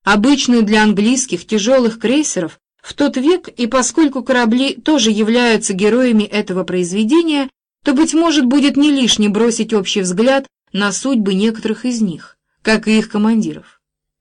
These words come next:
Сэр Джервис успешно ходил на Плантагенете до его полного износа,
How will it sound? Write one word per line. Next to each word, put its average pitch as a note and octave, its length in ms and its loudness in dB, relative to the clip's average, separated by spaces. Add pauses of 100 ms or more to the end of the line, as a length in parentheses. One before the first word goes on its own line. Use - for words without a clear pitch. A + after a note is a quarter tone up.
(280)
Сэр D#4+ 260 0
Джервис E4 460 0
успешно C#4 440 0
ходил A3+ 400 -2
на A#3+ 120 2
Плантагенете F#3 840 -4 (280)
до F#3 100 -2
его G#3+ 220 2
полного G#3 440 0
износа, F#3 520 -6